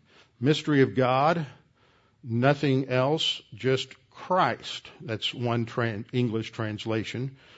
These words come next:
And those are, aside from the one that we have in the New King James, which is also in the majority text, the majority of manuscripts, the mystery of God,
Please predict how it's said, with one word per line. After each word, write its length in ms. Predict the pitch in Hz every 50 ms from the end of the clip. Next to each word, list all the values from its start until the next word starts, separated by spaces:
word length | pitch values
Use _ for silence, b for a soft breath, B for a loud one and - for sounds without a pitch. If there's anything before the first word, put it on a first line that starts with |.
| B B -
And 200 | 123 127 127 120
those 340 | 147 170 196 202 196 -
are, 340 | 156 139 131 131 131 127 123
aside 540 | 123 123 120 - - 123 123 123 127 131 127
from 180 | - 123 117 107
the 100 | 113 110
one 260 | 107 117 123 123 120
that 80 | 120
we 140 | 117 117 113
have 260 | 117 120 110 117 110
in 60 | 110 113
the 60 | 113
New 140 | 117 120 117
King 280 | 117 - 123 113 110
James, 420 | 104 - 131 139 147 147 143 131 -
which 160 | 120 - -
is 120 | 110 92
also 440 | 117 117 120 117 - 127 117 113 120
in 240 | 139 131 120 117 113
the 140 | 107 110 110
majority 440 | 104 104 92 104 120 120 113 107
text, 420 | 101 - - 151 147 139 143 - -
the 40 | 113
majority 440 | 110 101 - 135 135 147 135 120
of 60 | 117 107
manuscripts, 680 | 113 113 113 110 104 101 - - 113 110 104 - - B B B B B B B B B -
the 80 | 117
mystery 500 | 113 117 127 156 180 180 - - 180 160
of 140 | 135 123 98
God, 520 | 117 123 120 113 110 104 104 107 117 113